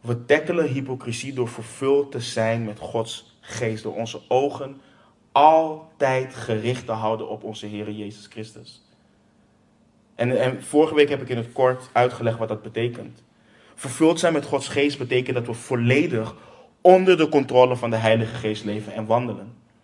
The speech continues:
Dat betekent dat Hij de overdenkingen van ons hart en gedachten bepaalt. We wandelen en leven in volledige overgave aan de Geest, zodat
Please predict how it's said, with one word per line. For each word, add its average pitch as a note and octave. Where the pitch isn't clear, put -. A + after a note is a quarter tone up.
Dat B2
betekent D#3+
dat D3
Hij C#3
de F3
overdenkingen B2
van A#2
ons A2+
hart A2
en A2+
gedachten A2+
bepaalt. G#2
We B2+
wandelen D#3+
en C3+
leven C#3
in B2+
volledige C3+
overgave A#2+
aan A#2
de G#2+
Geest, C#3
zodat B2